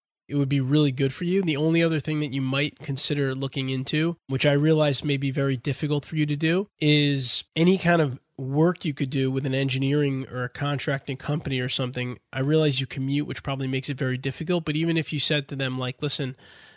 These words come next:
just contract work," like, if they have an inspection once a week that they need you to run out to the field, or coming to the office once a week for a couple of hours, just so that you could put something on your resume, you could start to get some contacts in the industry, and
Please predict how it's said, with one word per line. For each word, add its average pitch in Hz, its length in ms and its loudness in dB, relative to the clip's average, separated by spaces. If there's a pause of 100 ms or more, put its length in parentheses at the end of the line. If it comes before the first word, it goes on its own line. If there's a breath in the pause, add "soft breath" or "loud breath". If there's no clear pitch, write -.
(140 loud breath)
just - 240 2
contract 151 600 -2
work," 143 360 -2
like, 135 160 -6
if 127 80 -10
they - 60 -6
have 135 220 -2
an 135 60 -2
inspection 139 580 -2
once 131 200 -4
a 135 60 -6
week 135 260 -4
that 131 120 -8
they 135 80 -6
need 131 240 -4
you 131 80 -4
to 127 60 -6
run 123 180 -4
out 127 220 -4
to 139 100 -14
the 127 60 -12
field, 185 640 0 (460 loud breath)
or 127 560 2 (220)
coming 143 260 2
to 143 100 -4
the 131 140 2
office 135 360 -2
once 147 220 -2
a 139 40 -2
week 139 220 -2
for - 140 -6
a 123 60 -2
couple 135 320 -4
of 113 100 -6
hours, 170 640 0 (320 loud breath)
just 196 220 2
so 208 100 0
that 180 140 4
you 160 100 -2
could 147 180 -6
put 160 180 -2
something 151 360 0
on 147 140 2
your 135 100 0
resume, 143 520 2
you 135 140 -2
could 139 140 -8
start 147 260 -2
to 147 80 -8
get 143 220 -4
some 143 100 -4
contacts 139 640 -2
in 139 80 -2
the 131 160 0
industry, 139 600 -2 (240)
and 127 500 -2